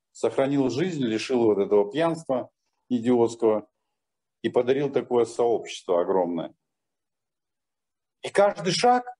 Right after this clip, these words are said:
вот не только шестой и седьмой, конечно, каждый шаг с каждым днём поворачивается немножечко с другой стороны. Я немного больше о нём узнаю, но только через действие. Э, без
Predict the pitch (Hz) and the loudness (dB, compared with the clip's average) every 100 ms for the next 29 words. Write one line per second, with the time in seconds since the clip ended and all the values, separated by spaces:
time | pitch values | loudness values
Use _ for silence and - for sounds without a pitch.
0 | _ _ - 143 143 165 165 190 185 151 | _ _ -2 -2 2 -2 2 2 2 -2
1 | - 151 - 175 - - 143 208 208 143 | -4 -10 0 2 2 -6 -2 -2 0 -2
2 | 117 - 113 - 233 214 165 143 - 131 | -2 -4 -8 0 2 2 -2 -6 0 0
3 | 95 - _ _ _ - 180 185 190 175 | 0 -4 _ _ _ -2 -2 0 -4 -4
4 | 202 240 - - 151 160 185 190 175 160 | 0 0 0 0 2 2 -2 -2 0 0
5 | 147 151 160 180 156 - 143 120 110 110 | 0 -4 -2 -2 -2 -6 -4 -2 2 2
6 | 107 117 107 101 98 _ _ _ 120 143 | 2 -2 -2 -4 -8 _ _ _ 2 4
7 | 143 143 151 165 156 147 175 170 156 143 | 4 2 0 2 2 4 2 2 -2 0
8 | 156 147 127 143 165 202 - _ _ _ | 0 -2 -2 -2 -2 -6 -8 _ _ _
9 | _ _ 135 170 170 139 - - 185 185 | _ _ -4 -2 -2 -4 -6 0 0 0
10 | 160 180 165 151 143 160 - - 85 - | -2 0 0 0 2 0 0 -6 -8 -8
11 | _ _ _ _ _ 113 104 104 104 143 | _ _ _ _ _ 0 4 2 2 4
12 | 185 - - | 4 2 -6